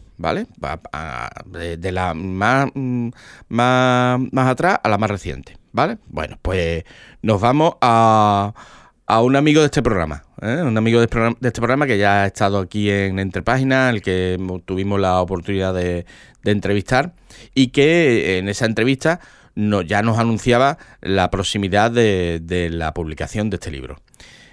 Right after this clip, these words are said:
Y aquí lo tenemos. Tinta y Fuego, de Benito Olmo, publicado por N D Novela.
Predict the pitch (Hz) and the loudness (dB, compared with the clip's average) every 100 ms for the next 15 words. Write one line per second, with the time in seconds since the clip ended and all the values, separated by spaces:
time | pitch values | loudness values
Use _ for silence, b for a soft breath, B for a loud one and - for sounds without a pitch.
0 | B _ - 87 87 87 85 123 80 - | B _ -12 -10 -6 -6 0 0 0 -8
1 | b b b b b b b _ _ _ | b b b b b b b _ _ _
2 | _ _ _ _ 113 113 101 - - 127 | _ _ _ _ -6 -4 -4 -4 0 2
3 | 143 185 - _ _ - 80 80 76 87 | 4 0 -4 _ _ -12 -6 -4 -4 -2
4 | 107 87 76 65 67 - - 78 76 85 | 0 0 -2 -8 -14 -14 -10 -8 -4 0
5 | 107 101 92 87 87 82 78 65 64 | 0 2 2 2 0 -2 -4 -8 -12